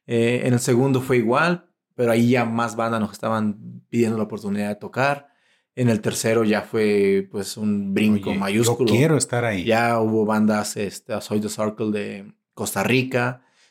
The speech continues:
Speaker 1: eh, pues, ahí estuvo Al Misery, este, hemos tenido Anima Tempo, hemos tenido Medical Negligence, hemos tenido a Tantra, eh, bueno, ha estado Excentria,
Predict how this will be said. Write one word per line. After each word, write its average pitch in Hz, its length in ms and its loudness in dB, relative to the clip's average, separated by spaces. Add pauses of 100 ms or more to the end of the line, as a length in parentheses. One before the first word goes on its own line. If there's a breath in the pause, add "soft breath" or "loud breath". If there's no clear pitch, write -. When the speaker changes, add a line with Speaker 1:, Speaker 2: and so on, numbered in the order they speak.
(140 soft breath)
Speaker 1:
eh, 101 680 -2
pues, 104 360 0
ahí 117 100 0
estuvo 107 340 0
Al 104 120 2
Misery, 123 680 2
este, 110 420 -6
hemos 107 180 -4
tenido 104 320 0
Anima 101 360 -2
Tempo, 120 420 -2
hemos 110 180 -8
tenido 107 280 -2
Medical 107 480 -2
Negligence, 117 720 -2
hemos 110 200 -12
tenido 104 260 -4
a 98 100 -8
Tantra, 117 560 -4 (460 soft breath)
eh, 104 240 0
bueno, 107 160 0
ha 101 60 2
estado 101 240 -2
Excentria, 120 840 0